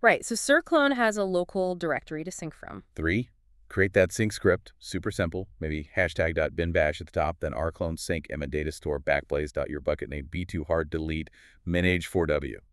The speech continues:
Speaker 1: That min H four W is neat. It tells Circlone only sync files older than four weeks, gives your local P B S time to do its retention before uploading, potentially saving A P I calls and bandwidth, or you could sync everything. Depends on your strategy.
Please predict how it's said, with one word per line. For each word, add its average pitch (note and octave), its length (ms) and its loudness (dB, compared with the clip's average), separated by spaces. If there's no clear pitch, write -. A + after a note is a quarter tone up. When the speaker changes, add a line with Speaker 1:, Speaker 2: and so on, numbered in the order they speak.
Speaker 1:
That D4+ 180 0
min D4 140 2
H C4+ 160 0
four A3 160 -2
W G3 340 0
is C#3+ 220 -6
neat. E3+ 460 -4
It G3+ 100 -6
tells G#3 260 0
Circlone G#3+ 460 0
only F3 280 -2
sync E3+ 300 -6
files E3 380 0
older F3 200 -2
than D#3 140 -6
four D#3 300 -4
weeks, - 460 -8
gives G3+ 180 -2
your A3 140 0
local G3 280 0
P - 140 -8
B G3 140 -4
S F#3 160 -2
time E3+ 220 -2
to - 80 -10
do F3 80 -4
its E3+ 120 -8
retention D#3+ 420 -4
before D3+ 380 -6
uploading, G3 540 -2
potentially F3 480 -6
saving E3 360 -4
A C#3+ 100 -6
P D#3+ 140 -6
I D#3+ 140 0
calls E3 400 0
and C3 180 -10
bandwidth, C#4 420 0
or G#3 160 2
you A3+ 140 -2
could - 140 -14
sync A#3 180 -8
everything. F#3 560 -8
Depends E3 260 -10
on E3+ 60 -4
your D#3+ 80 -8
strategy. - 440 -14